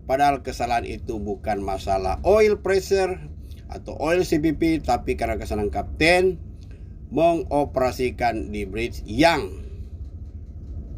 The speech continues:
saya mau tanyakan, Cip, dalam hal ini jika kita diinspeksi, apa harus bicara jujur?" Itu satu ya,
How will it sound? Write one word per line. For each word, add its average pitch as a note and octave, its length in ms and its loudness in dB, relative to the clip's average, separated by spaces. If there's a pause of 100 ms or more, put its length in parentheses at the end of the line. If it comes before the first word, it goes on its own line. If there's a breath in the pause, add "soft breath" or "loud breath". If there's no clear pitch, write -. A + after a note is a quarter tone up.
(300)
saya G3+ 480 6
mau F3+ 160 2
tanyakan, C3+ 560 0
Cip, G#2+ 240 -10
dalam G#2+ 320 -4
hal G2+ 80 -2
ini A#2+ 400 0
jika A2+ 320 -2
kita G3 320 4
diinspeksi, A2+ 800 -2
apa D3+ 400 0
harus D3 480 2
bicara A#2 560 0
jujur?" D#3+ 480 4 (960)
Itu - 240 -6
satu B2 320 4
ya, D3 320 4